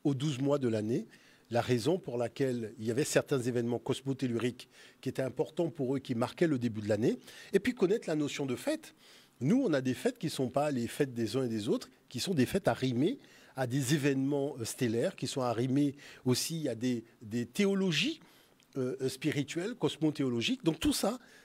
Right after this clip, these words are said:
je dirais, ça s'explique, ça se comprend, puisque des lois qui sont les lois de l'astrophysique, on a dégagé des principes qui sont des principes spirituels. Et c'est ce qui a donné,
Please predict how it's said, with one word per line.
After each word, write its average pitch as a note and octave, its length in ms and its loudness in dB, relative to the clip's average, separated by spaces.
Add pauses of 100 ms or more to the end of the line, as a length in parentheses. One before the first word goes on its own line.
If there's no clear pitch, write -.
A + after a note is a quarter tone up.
(120)
je A#2+ 160 -2
dirais, D3+ 320 2
ça - 180 2
s'explique, - 480 -4
ça - 140 -2
se - 120 -2
comprend, E3 540 -2 (460)
puisque - 280 -2 (320)
des C3+ 220 0
lois C#3 480 2 (480)
qui B2 160 -8
sont C3 220 -2
les B2+ 100 2
lois C3+ 160 0
de B2+ 60 -4
l'astrophysique, - 640 -4
on A#2 120 0
a B2 200 2 (280)
dégagé B2 360 0
des C#3 100 -2
principes D3+ 500 -6
qui C#3+ 100 -8
sont C#3+ 120 -4
des C3 100 -2
principes - 360 -8
spirituels. G#2 500 -2 (240)
Et A2+ 80 0
c'est B2 140 -2
ce - 100 -4
qui D3+ 180 -2
a A#2+ 40 2
donné, B2 420 0